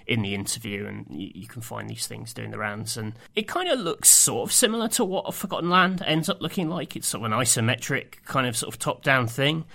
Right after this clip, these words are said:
you know, very, like, linear, you know, it's clearly gonna be quite a linear level design. It's not like a big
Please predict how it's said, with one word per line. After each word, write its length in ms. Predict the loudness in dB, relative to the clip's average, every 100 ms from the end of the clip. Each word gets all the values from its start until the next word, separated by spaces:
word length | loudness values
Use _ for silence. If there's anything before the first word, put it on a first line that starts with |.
| -6
you 100 | 0
know, 140 | 2 2
very, 420 | 4 6 6 2
like, 280 | 2 -2 -6
linear, 400 | -2 2 2 0
you 80 | -2
know, 120 | -4
it's 160 | -4 -8
clearly 320 | -2 0 2
gonna 200 | 2 2
be 140 | 0
quite 300 | -2 -2 -2
a 20 | 0
linear 340 | 2 2 4
level 280 | 2 2 0
design. 460 | -2 0 0 0 -2
It's 180 | -8
not 140 | -8 -8
like 140 | -8
a 40 | -8
big 360 | -2 0 0